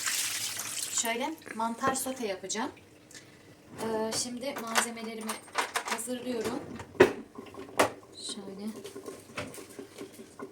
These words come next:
Mantarlarım küçük, gördüğünüz gibi. Bu şekilde ikiye böleceğim. Zaten küçük mantarlar. Böyle ikiye böleceğim.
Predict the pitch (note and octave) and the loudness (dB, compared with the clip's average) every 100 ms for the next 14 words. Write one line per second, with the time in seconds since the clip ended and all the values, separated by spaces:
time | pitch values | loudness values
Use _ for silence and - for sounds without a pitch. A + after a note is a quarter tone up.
0 | - - - - - - - - - - | -14 -18 -8 10 10 10 4 -4 0 0
1 | - - - - - - - - A3 B3+ | -2 -12 -10 -10 -8 -10 -14 -4 2 4
2 | C4+ C#4+ D4 D4+ F#4 D4 - - - A3 | 6 6 6 4 0 -2 -2 -4 -4 -4
3 | G#3+ A3 A3 - G#3 A#3 G4+ - - - | -2 -4 -4 -6 -4 -2 -2 -8 -20 -20
4 | - - - - - D4 D4 C4 A3 A3 | -20 -18 -18 -20 -6 0 0 0 -2 -2
5 | E4 - - - C4 C4 F#3+ F3 F#3+ G#3 | -2 -6 -12 -8 -4 -2 -2 -2 -4 -2
6 | A#3 C4 B3+ - - - F#3 - F3 E3+ | -2 -2 0 0 0 -6 -10 -8 -8 -6
7 | C#4+ - - - - - - - - - | -8 -10 -16 -18 -20 -20 -20 -20 -20 -20
8 | - - - - - - - - - - | -20 -20 -20 -20 -20 -20 -20 -20 -20 -20
9 | - - - - - - - - - - | -20 -20 -20 -20 -16 6 6 6 -2 -12
10 | - - - - - - - - - - | -14 -14 -16 -16 -16 -20 -20 -20 -20 -20
11 | - - A3 - - - A#3+ F#3+ F3 G3+ | -20 -10 -6 -4 -6 -6 -4 -4 -6 -6
12 | B3+ | -4